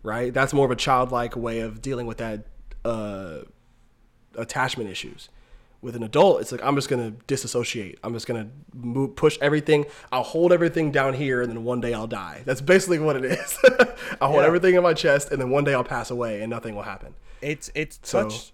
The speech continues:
Speaker 2: it's touched on in, in the show, like, when he's about to, right before Instrumentality, when Unit One eats him.
Speaker 1: Yeah.
Speaker 2: Uh, he, he kinda says it. He's like, "I,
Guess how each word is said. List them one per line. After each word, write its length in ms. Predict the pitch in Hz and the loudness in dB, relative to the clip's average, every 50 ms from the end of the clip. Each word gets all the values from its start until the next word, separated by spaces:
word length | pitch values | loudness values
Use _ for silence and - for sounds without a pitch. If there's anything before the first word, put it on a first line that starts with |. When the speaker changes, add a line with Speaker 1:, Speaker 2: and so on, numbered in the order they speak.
| - | -8
Speaker 2:
it's 240 | - 160 180 - - | -6 -6 -6 -6 -10
touched 400 | - - - 202 214 208 - - | -12 -6 -4 -4 -4 -4 -6 -6
on 400 | 214 208 196 185 180 170 165 156 - _ _ _ _ _ _ _ _ _ _ _ _ | -6 -4 -4 -6 -8 -12 -14 -16 -20 _ _ _ _ _ _ _ _ _ _ _ _
in, 280 | - 151 147 156 151 151 _ - 110 117 - _ _ | -8 -6 -6 -6 -8 -10 _ -18 -18 -18 -20 _ _
in 160 | - 151 143 | -12 -10 -8
the 60 | 143 131 | -8 -10
show, 460 | - - - 139 120 123 135 160 165 - - - - - - - - - - - | -10 -8 -8 -6 -4 -4 -6 -6 -8 -12 -18 -20 -20 -20 -20 -20 -20 -20 -14 -10
like, 180 | 123 123 123 - | -10 -10 -8 -8
when 140 | 127 127 | -10 -8
he's 180 | 127 131 131 127 | -8 -8 -8 -10
about 300 | 127 123 135 135 139 - - - - 135 - | -8 -6 -6 -6 -6 -8 -14 -20 -20 -14 -10
to, 160 | - - - - - - - - - - - - - | -10 -10 -10 -12 -18 -20 -20 -18 -16 -16 -16 -16 -12
right 220 | - 135 143 151 147 | -6 -4 -4 -4 -4
before 320 | 160 139 - 160 143 135 | -8 -8 -6 -6 -4 -4
Instrumentality, 880 | 127 127 - - 135 127 120 - - 120 117 123 127 123 127 127 123 120 | -6 -8 -10 -12 -12 -12 -10 -10 -8 -6 -6 -6 -6 -6 -6 -8 -10 -12
when 400 | - 113 113 113 110 107 104 104 - - - - - - - - | -12 -14 -14 -14 -14 -14 -16 -16 -16 -18 -18 -18 -18 -18 -16 -14
Unit 320 | 113 113 117 120 120 - | -12 -10 -10 -10 -10 -10
One 440 | - 113 113 113 113 113 110 107 104 - - | -10 -10 -10 -10 -10 -10 -12 -12 -14 -16 -16
eats 220 | - 113 107 - | -16 -16 -14 -12
him. 200 | - 143 147 160 156 - - - - - - - - - - - - - - - - - - - - | -12 -10 -10 -12 -14 -16 -18 -12 -10 -8 -8 -8 -10 -10 -14 -18 -20 -20 -20 -20 -18 -16 -16 -14 -8
Speaker 1:
Yeah. 240 | 143 143 117 95 - - - - - - | -6 -6 -6 -6 -10 -14 -20 -18 -12 -10
Speaker 2:
Uh, 440 | 113 117 113 113 110 110 110 98 - - _ _ | -8 -6 -6 -6 -6 -6 -8 -8 -10 -12 _ _
he, 480 | _ - - - 151 165 170 170 156 - | _ -6 -2 0 0 0 -2 -6 -10 -12
he 180 | - - 185 156 | -8 -6 -6 -6
kinda 460 | - - - - 160 160 165 165 156 | -6 -10 -10 -8 -6 -4 -4 -4 -6
says 320 | 135 - - 139 120 113 110 | -6 -6 -4 -4 -4 -4 -8
it. 140 | 104 95 98 | -14 -14 -12
He's 220 | 113 120 120 120 | -12 -12 -10 -10
like, 180 | 120 117 110 113 | -12 -10 -10 -10
"I, 160 | 113 120 | -8 -8